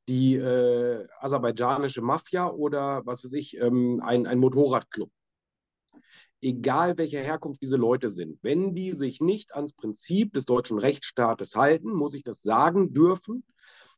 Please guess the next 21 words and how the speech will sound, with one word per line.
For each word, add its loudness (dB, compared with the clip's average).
Und 0
dann 4
muss 2
man 0
ihnen, 0
ähm, -2
mit -2
der 0
Härte -2
des -4
Gesetzes, -4
das -8
wir -2
haben, 2
einfach -4
auch -10
drohen 4
und, -2
und, -4
äh, -4
beikommen. -4